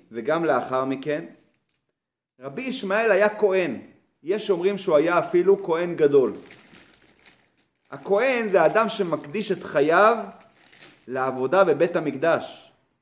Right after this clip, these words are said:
כשהיה בית המקדש. ולכן רבי ישמעאל מסמל את עבודת הצדיקים, כל כולו קודש. רבי עקיבא לעומת זאת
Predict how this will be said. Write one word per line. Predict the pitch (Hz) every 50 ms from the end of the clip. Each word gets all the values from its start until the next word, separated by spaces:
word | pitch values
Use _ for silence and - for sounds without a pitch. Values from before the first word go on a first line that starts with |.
| _ _ _
כשהיה | _ - 117 117 143 170
בית | 175 175 170
המקדש. | 175 151 147 135 135 127 117 104 95 - - - - _ _ _ _ _ _ _ _ _ _ _ _ _ _ _ _ _ _
ולכן | 113 123 135 131 135 233 240
רבי | 226 175 165 135 - 220
ישמעאל | 233 214 - - 196 180 170 170 196 214 233 247 247 247 220 - - - -
מסמל | 143 147 143 - 180 165 185 220 214
את | 202 208
עבודת | 190 156 147 156 160 175 175 175
הצדיקים, | - - 160 143 131 127 127 - 123 104 90 - - _ _ _ _ _ _ _ _ - - _
כל | - 208 214 208 208
כולו | - 151 147 175 190 196 196
קודש. | - 175 170 165 165 170 - - - - - - _ _ - - - - _ _ - _ _ _ _ _ _ _ _ _ _ _ _ _ -
רבי | 110 117 123 196 240 240
עקיבא | 196 - - 233 262 254 220
לעומת | 180 160 151 147 143 143 139 135
זאת | 139 135 147 151 165 165